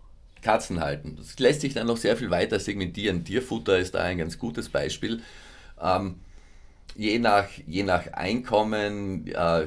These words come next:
je nach Präferenzen und so weiter gibt's ja unterschiedliche Angebote, äh, qualitativ, preislich. Das heißt, wenn Ihr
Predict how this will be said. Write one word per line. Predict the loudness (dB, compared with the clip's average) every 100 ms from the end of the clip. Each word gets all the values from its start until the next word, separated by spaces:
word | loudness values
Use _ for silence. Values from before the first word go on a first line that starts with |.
| -2
je | -2
nach | -2 -2
Präferenzen | -4 -2 -2 -2 -4 -8
und | -6
so | -2
weiter | -2 -2 -4
gibt's | -6 -6
ja | -4 -6 -2
unterschiedliche | 0 0 0 -2 -2 -4 -2 -2
Angebote, | -2 -2 -2 -4 0 0 0 -2 -18 -20 -20 -20 -20 -20 -12
äh, | -10 -8
qualitativ, | -4 0 0 -2 -4 -6 -6
preislich. | -4 -2 -2 -2 -2 -6 -20 -20 -20 -8
Das | -6 -2
heißt, | 0 0 -4 -6
wenn | -4 -2 -4 -6
Ihr | 0 2 4 2